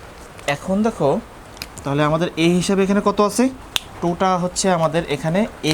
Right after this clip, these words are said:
হিসাবে আছে, এ হিসাবে আছে। আর রুট ফাইভটা আছে আমাদের এখানে বি হিসাবে। তাহলে এ প্লাস বি হোল কিউব। তাহলে সূত্র অনুযায়ী বসাতে পারি আমরা এ কিউব প্লাস থ্রি এ স্কয়ার বি বলতে রুট ফাইভ প্লাস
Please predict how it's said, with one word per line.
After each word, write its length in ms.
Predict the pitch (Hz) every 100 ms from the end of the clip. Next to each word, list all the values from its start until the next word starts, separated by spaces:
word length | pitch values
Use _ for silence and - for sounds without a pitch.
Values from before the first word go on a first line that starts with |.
| 139
হিসাবে 300 | 139 147 127 120
আছে, 160 | - 131 - - - - - - - - - - 139
এ 20 | 127
হিসাবে 300 | 127 131 113 117
আছে। 100 | -
আর 60 | 120 131
রুট 140 | 214 -
ফাইভটা 300 | 196 190 196 175
আছে 140 | - 180
আমাদের 200 | 180 180
এখানে 200 | 175 190 269 - - - 123
বি 100 | 127 127
হিসাবে। 220 | 127 123 120
তাহলে 200 | - 123 -
এ 20 | 143 -
প্লাস 180 | 143 131
বি 80 | 175 254 - - -
হোল 120 | 220 -
কিউব। 140 | 120 - - - - - - - -
তাহলে 240 | 127 127 127
সূত্র 200 | 156 - 156
অনুযায়ী 220 | 151 147 139
বসাতে 260 | 135 143 151
পারি 120 | 147 151
আমরা 180 | 156 165 180 - 139
এ 20 | 139 -
কিউব 260 | 160 170 202 - - - - - -
প্লাস 400 | 135 139 143 147 - - -
থ্রি 280 | 147 160 147 104 - - - - - - - -
এ 20 | 143 151 -
স্কয়ার 440 | - 156 160 165 170 135 113
বি 100 | 131 131
বলতে 260 | 135 127 170 247 - - 143
রুট 140 | 170 -
ফাইভ 160 | 143 110 -
প্লাস 320 | 131 127 165